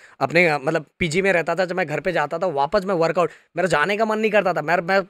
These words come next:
अपने दिल को समझाता था, "यार, जाता हूँ, मेरा वर्कआउट मिस हो जाएगा।"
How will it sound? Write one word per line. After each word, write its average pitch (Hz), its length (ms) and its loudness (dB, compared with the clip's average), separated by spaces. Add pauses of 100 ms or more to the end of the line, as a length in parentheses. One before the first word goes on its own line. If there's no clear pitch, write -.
(140)
अपने 170 220 -4
दिल 170 140 -6
को 196 100 -4
समझाता 151 420 -4
था, 160 100 -4
"यार, 156 140 0
जाता 151 280 -2
हूँ, 156 80 -4
मेरा 147 160 -6
वर्कआउट 139 340 -2
मिस 139 220 -6
हो 143 60 -4
जाएगा।" 123 240 -8